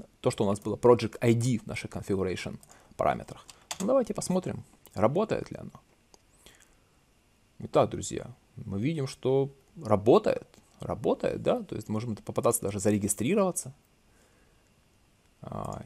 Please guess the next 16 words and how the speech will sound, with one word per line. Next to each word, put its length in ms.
или 100
попытаться 520
войти, 380
как 180
у 60
нас 160
там 180
было, 400
тест. 600
А, 400
давайте 280
посмотрим. 600
Давайте 220
нажмем 260
здесь 160
финиш. 500